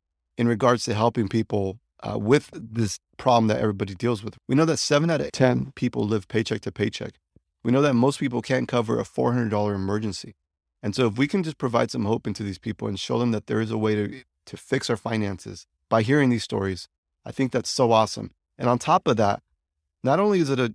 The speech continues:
personal challenge for myself, but it's a personal challenge in regards to my kids, because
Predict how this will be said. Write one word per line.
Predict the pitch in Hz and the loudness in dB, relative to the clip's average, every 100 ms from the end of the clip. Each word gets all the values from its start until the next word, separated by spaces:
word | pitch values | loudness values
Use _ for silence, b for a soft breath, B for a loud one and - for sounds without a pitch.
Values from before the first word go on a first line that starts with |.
| _ | _
personal | 147 - 135 | -4 -2 -2
challenge | - 127 117 | 0 -2 0
for | |
myself, | 113 113 - 139 117 107 - | -2 -2 -2 0 0 -4 -4
but | 117 | -2
it's | 110 | -2
a | - | -8
personal | - 151 - 135 | -4 -4 -4 -6
challenge | - 123 123 120 - | -2 -2 -2 -4 -6
in | 117 | -6
regards | 113 117 113 | -2 -2 -2
to | - | -6
my | 107 | -10
kids, | - 123 113 | -4 -4 -4
because | 117 117 107 | -6 -4 -4